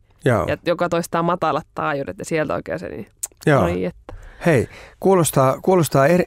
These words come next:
Speaker 1: erinomaiselta. No sä oot nyt käyttänyt kuitenkin jo tällaisia ristini kannettavaksi tuota, niin,
Speaker 2: Niin
Speaker 1: tyyppisiä
Speaker 2: joo.
Speaker 1: ilmauksia, niin, niin tota, sano nyt vähän, että, ö, noista niinku taustoista. Sulla on siis tommonen murre,
Speaker 2: Juu.
Speaker 1: joka, joka niinku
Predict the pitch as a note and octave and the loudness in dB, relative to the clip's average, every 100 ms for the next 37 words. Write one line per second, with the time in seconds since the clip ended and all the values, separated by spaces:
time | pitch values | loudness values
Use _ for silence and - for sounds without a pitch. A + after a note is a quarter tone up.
0 | - F#3 D3+ D3 C3 A#2 A#2 A2 - - | 2 4 4 4 4 4 2 0 -4 -8
1 | - - C#3+ G3 A#3 - B3+ - F#3 - | -16 -4 0 2 0 2 2 2 0 2
2 | G3+ F3 D#3 D3+ D#3+ D#3 C#3+ D3 C#3 - | 2 4 2 2 4 4 4 4 2 0
3 | D#3 D#3 G#3 G#3+ - C#3+ C3+ C3+ E3+ E3 | -2 2 2 2 0 2 2 2 4 4
4 | C3 - - A2+ A2+ - - A2 - - | 4 0 -2 0 0 0 0 0 -2 -14
5 | - A#2+ G#2+ A2+ A2+ - B3 C3 C3 C#3 | -2 0 0 2 2 4 6 4 4 4
6 | C#3 E3+ D#3+ C3 A#2 - - A#2+ A#2 A#2+ | 6 6 6 4 4 0 0 2 4 2
7 | A#2 - B2 A#2+ B2 - C3+ - - - | 0 0 -2 0 -2 2 0 0 -10 -20
8 | - - - - G3+ E3+ D#3+ F#3+ E3 C3+ | -20 -20 -6 0 2 2 0 2 2 2
9 | B2 C3+ A2+ - E2 - - - - C3+ | 2 0 0 -4 -14 -12 -10 -10 -10 -4
10 | D#3 C#3 C#3 C#3 C#3+ F#3 D#3+ A#2 - G2 | -2 0 0 -2 -2 2 2 2 0 0
11 | F2+ A2 G#2+ B2 A2+ A#2 - D#3 C3 F#2+ | 0 -2 0 2 2 -2 -2 0 2 2
12 | A2+ D#3+ F3 D#3 D3 C3+ - - - G#3 | 2 4 4 2 2 0 -4 -20 -10 -2
13 | B3 A#3+ F3 F3+ B2 - A#2 - B2 A2+ | 2 4 4 2 0 0 -2 -2 -4 -4
14 | - | -2